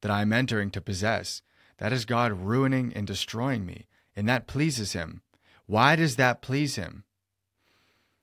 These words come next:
That's divine justice. When God says something, he means it. When he says, "Obey my laws and you will prosper," he means that. When he says, "Disobey me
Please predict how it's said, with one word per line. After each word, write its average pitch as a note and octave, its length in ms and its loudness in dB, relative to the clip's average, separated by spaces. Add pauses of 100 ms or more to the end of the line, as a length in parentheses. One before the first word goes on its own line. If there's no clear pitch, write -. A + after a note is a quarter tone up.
(220)
That's B2+ 240 4
divine A#2+ 600 4
justice. - 760 0 (1700)
When A2+ 180 2
God B2+ 340 6
says C#3+ 320 0
something, F#2+ 460 -2
he G2 160 -4
means A#2 420 2
it. - 240 -8 (580)
When A2+ 140 2
he A#2+ 140 6
says, B2+ 640 2 (460)
"Obey A2+ 440 2
my D3 200 4
laws A#2 640 2 (300)
and G#2 180 0
you G#2 80 0
will G#2 140 0
prosper," C3+ 640 2
he G2 200 -2
means A#2 480 2
that. D#2 320 -6 (240)
When A2+ 140 0
he A#2+ 100 6
says, C#3+ 340 2
"Disobey A2+ 840 2
me G2+ 340 -4